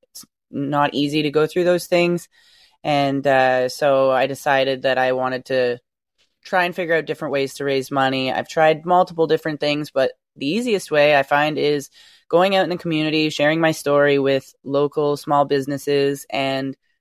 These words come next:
asking them to help me help the community. And they all stand up and they all come up and help out. It's unbelievable to see how much of the community is just brought together. There's so many different people. I can't even,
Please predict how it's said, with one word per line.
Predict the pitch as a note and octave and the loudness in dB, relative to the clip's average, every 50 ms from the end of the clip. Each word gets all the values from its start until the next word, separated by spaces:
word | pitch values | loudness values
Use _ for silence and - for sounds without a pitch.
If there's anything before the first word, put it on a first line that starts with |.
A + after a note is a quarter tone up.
| _ _ - | _ _ -2
asking | C#3 C#3 C#3+ - - D3+ D3+ D3 | -2 -2 -2 -4 -10 -8 -6 -4
them | C#3+ C#3 C#3+ C#3 | -4 -4 -4 -6
to | - - C#3+ C#3+ C#3 C3+ - - A#2+ | -6 -6 -4 0 0 -2 -2 -2 -2
help | C3+ D3 - - | -2 -2 0 0
me | C#3+ C#3 C3 B2+ C3 B2 - _ _ _ _ _ _ _ _ _ _ | -2 -4 -2 -4 -4 -8 -10 _ _ _ _ _ _ _ _ _ _
help | D3 C#3+ C3 - | 0 0 0 0
the | - C3 | -2 -8
community. | - - D3 D3+ D#3 D3 C3+ C3+ C3 C3 B2+ - | -6 -4 -4 -4 -4 -2 -2 -2 -2 -2 -2 -4
And | - C3 C3 C3 C3 B2+ C3 B2 - _ _ _ | -4 -4 -4 -2 -4 -4 -6 -8 -10 _ _ _
they | C#3+ C#3 D3 D3+ - | 0 2 2 2 2
all | - C3+ C#3 D3 E3 E3+ | 2 2 4 4 2 0
stand | D#3+ - - D#3 D3 D3+ D3 C3+ | -2 -4 -6 -4 -4 -2 0 2
up | D3 D3+ - - - | 4 2 2 0 -2
and | B2 B2+ B2+ | -6 -4 -4
they | C3 C3+ | -2 -2
all | C3+ C#3 C#3+ C#3 | 0 0 0 -2
come | - - D3 C#3 | -2 -6 -4 -2
up | C3+ C3 C3+ - - | 0 -2 -2 -2 -4
and | B2+ B2+ A#2+ | -4 -4 -2
help | B2+ B2+ B2+ - C3+ | 0 0 0 2 2
out. | C3 C#3 C3+ B2+ - - | 4 4 4 2 2 -2
It's | - - - - - - _ _ _ _ | -10 -10 -10 -16 -18 -20 _ _ _ _
unbelievable | - D3 D3+ D3+ C3+ C3+ C3+ C#3 C#3+ C#3 C#3 C3+ C3 C3+ | -2 0 0 0 0 0 0 0 -2 -4 -4 -4 -4 -4
to | B2+ C3 | -4 -4
see | B2 - - C#3 C#3 C3+ | -6 -4 -2 0 0 0
how | B2+ C3+ C#3 | 0 0 0
much | C#3+ E3 - - | 0 0 -2 -4
of | |
the | D3 C#3+ | -6 -6
community | - C#3+ C#3 D3 D3+ C#3+ C#3 C3+ | -4 -4 -4 -2 -2 0 0 0
is | B2+ A#2+ - _ _ - - - _ _ _ _ _ _ _ _ _ _ _ _ _ _ _ _ _ | 0 -2 -4 _ _ -20 -20 -20 _ _ _ _ _ _ _ _ _ _ _ _ _ _ _ _ _
just | - E3+ - _ | -20 -20 -20 _
brought | - D#3+ D#3+ D#3+ - | -2 0 0 0 0
together. | - D3 D3 C#3+ C#3+ C#3+ D#3 D#3 | -2 -2 0 0 2 2 0 -2
There's | C#3 C#3 C3+ - | -2 -4 -8 -6
so | - - E3 E3+ | -4 -2 -2 0
many | E3 E3 D3+ C#3 C3+ | 0 -2 -2 -4 -4
different | B2+ C#3 C3+ B2+ - C#3 B2+ A#2+ A2+ - _ _ _ _ _ _ _ _ _ _ - - _ _ | -4 -4 -6 -6 -4 -8 -8 -8 -8 -12 _ _ _ _ _ _ _ _ _ _ -20 -20 _ _
people. | - D3+ C#3+ C#3 C#3 | -10 -10 -4 0 0
I | D3 D3 | 0 0
can't | - E3+ D#3 D3+ | -2 -6 -6 -6
even, | D3 C3+ C3+ C3 B2+ | -6 -8 -8 -10 -10